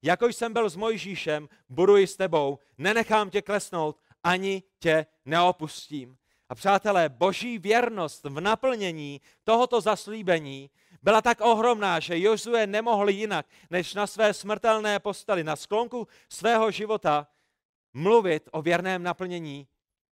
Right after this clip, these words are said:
Božích zaslíbení, protože Bůh je věrný. V Jozue dvacáté třetí kapitole čtrnáctém verši.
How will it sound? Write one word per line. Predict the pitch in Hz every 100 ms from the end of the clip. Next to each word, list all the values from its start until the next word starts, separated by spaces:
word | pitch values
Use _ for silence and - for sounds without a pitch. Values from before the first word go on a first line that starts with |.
| _ _
Božích | 143 175 202 156
zaslíbení, | 180 - 185 180 160 143
protože | 135 139 156 156
Bůh | 165 156
je | 156
věrný. | 151 156 165 139 _ _ _
V |
Jozue | 139 170 190 185
dvacáté | 170 175 196 185 190
třetí | - 180 185
kapitole | 180 175 180 160
čtrnáctém | - 165 165 165 - 160 151
verši. | 143 135 -